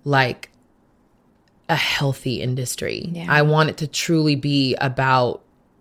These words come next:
Speaker 1: what we're saying it's about. You know, I want us to truly care about people's health. And that means, like, from the inside, not the outside. We really don't, we don't care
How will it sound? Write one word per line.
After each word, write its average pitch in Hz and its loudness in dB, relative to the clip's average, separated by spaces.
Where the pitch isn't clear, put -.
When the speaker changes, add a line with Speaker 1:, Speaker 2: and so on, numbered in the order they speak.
Speaker 1:
what 139 0
we're 123 -2
saying 131 2
it's - -8
about. 87 -4
You 160 -2
know, 143 0
I 151 4
want 151 4
us 143 -2
to 151 -4
truly 156 2
care 139 2
about 131 0
people's 139 -2
health. - 2
And 147 0
that 147 4
means, 147 -2
like, 135 0
from 139 -4
the 127 -4
inside, 147 0
not 139 -2
the 139 -4
outside. - -2
We 151 -2
really 147 2
don't, 139 0
we 135 -2
don't 151 4
care 131 -2